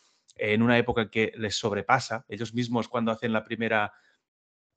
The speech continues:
eh, bueno, la primera escena, ¿no? La, la, la, la, que, que les sale mal y tal, y luego dicen, "Es que ya no, las cosas han cambiado, ya no son,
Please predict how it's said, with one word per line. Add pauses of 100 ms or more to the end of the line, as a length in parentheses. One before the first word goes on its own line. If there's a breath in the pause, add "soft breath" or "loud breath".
(120)
eh,
bueno,
la
primera
escena,
¿no?
La,
la,
la,
la, (100)
que,
que
les
sale
mal
y
tal,
y
luego
dicen,
"Es
que (420 soft breath)
ya
no,
las
cosas
han
cambiado,
ya
no
son,